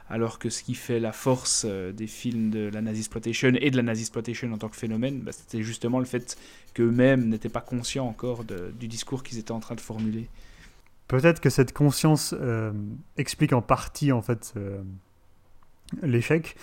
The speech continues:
Speaker 2: mais je pense qu'on peut aussi se tourner vers le fait que, euh, euh, Jojo Rabbit, c'est un film qui essaye de,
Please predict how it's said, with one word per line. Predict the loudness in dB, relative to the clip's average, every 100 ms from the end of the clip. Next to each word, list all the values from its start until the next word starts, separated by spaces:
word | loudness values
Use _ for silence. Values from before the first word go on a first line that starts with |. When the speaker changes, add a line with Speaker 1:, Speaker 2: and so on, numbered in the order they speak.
| -18 -16 -18 -20 -10 0
Speaker 2:
mais | 4 6 6 4 0
je | -2
pense | 0 -2 -2
qu'on | -2 0 0 -2 -2
peut | -2
aussi | 0 -2 -4
se | -4 -6
tourner | -4 0 2
vers | 2 2
le | 0
fait | -2 -4 -4
que, | -6
euh, | -4 -6 -10 -14 -18 -20 -20 -20 -20 -20 -20 -20 -20 -20 -20 -16 -12
euh, | -6 -2 4
Jojo | 6 6 8
Rabbit, | 8 6 2
c'est | 0
un | 2 0
film | 2 2 4 2
qui | 2 0
essaye | 2 2 2
de, | 0 -2 -2